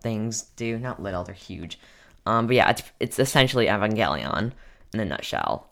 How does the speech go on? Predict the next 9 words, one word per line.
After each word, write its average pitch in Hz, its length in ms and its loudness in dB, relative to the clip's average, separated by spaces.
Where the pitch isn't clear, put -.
um, 87 440 -2
but 113 100 -2
just - 160 -6
made 101 140 -2
by 98 100 2
Trigger. 85 500 -2
Um, 107 420 2
so - 120 0
yeah, 92 340 4